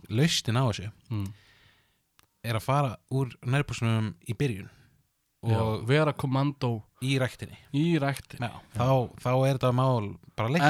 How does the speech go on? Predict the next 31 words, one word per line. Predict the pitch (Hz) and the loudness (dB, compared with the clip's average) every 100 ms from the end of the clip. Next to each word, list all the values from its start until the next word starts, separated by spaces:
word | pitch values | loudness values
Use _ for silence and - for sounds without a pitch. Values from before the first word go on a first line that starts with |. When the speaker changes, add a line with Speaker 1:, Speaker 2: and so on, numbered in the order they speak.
| 156 | 6
Speaker 2:
En, | 160 | 4
Speaker 1:
sko. | 165 170 151 | 0 0 0
Speaker 2:
ok, | - 104 | 2 2
þú | 101 | 2
bara | 110 113 | 2 2
kannski | 117 110 | 2 4
tekur | 123 123 | 4 4
ekki | 117 | 2
eftir | 135 - | -4 -6
því. | - _ _ _ _ _ _ - | -16 _ _ _ _ _ _ -4
Speaker 1:
Ha? | 113 - - _ - | -4 -4 -16 _ 2
Speaker 2:
Te-, | 147 | 6
Speaker 1:
Já, | 127 | 6
Speaker 2:
þú | 131 127 | 6 -2
bara | 139 139 | 0 2
Speaker 1:
tek- | 135 | 4
Speaker 2:
byrjar | 143 147 139 | 4 6 4
bara, | 117 | 4
úss, | 220 156 - - | 6 6 4 2
ah, | 165 101 - - - | 2 2 -2 -8 -12
hú, | - - - - - - - - | -6 6 6 6 -4 -4 0 6
úss, | 180 - - - | 8 8 6 -2
Speaker 1:
Og | 117 | 2
svo, | - | 6
Speaker 2:
ah, | 151 90 90 | 6 6 2
Speaker 1:
svo | - 135 | -2 2
verður | 127 123 | 4 6
í | |
stuttu | - - 120 | 6 4 2
og, | 117 113 | 6 8
Speaker 2:
úss, | 110 | 6